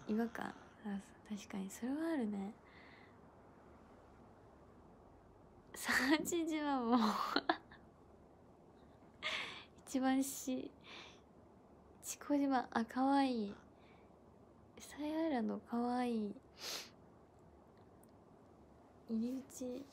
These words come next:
<laughs> え、いいね。いいね。こんばんは、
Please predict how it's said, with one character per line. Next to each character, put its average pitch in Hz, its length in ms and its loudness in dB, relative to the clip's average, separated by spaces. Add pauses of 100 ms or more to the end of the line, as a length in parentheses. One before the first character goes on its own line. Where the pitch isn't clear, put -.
(160)
<laughs> 269 440 6 (1500)
え、 269 180 4 (140)
い 285 240 2
い 208 40 2
ね。 190 260 -2 (960)
い 311 100 0 (240)
い 240 40 2
ね。 214 360 -2 (540)
こ 262 80 -4
ん 277 60 -2
ば 302 100 -2
ん 294 100 -2
は、 277 120 -2